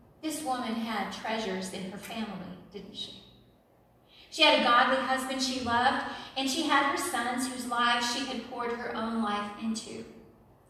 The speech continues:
But now it was all different. Her husband was gone,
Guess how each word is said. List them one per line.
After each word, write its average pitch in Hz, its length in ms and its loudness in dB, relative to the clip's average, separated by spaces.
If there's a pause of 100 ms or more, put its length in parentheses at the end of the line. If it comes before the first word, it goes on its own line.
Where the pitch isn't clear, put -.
(440)
But 233 200 -4
now 262 640 0
it 240 160 -8
was 240 380 -6
all 214 380 -6
different. 190 720 -14 (1000)
Her 254 140 -4
husband 240 560 -4
was 226 140 -6
gone, 196 680 -6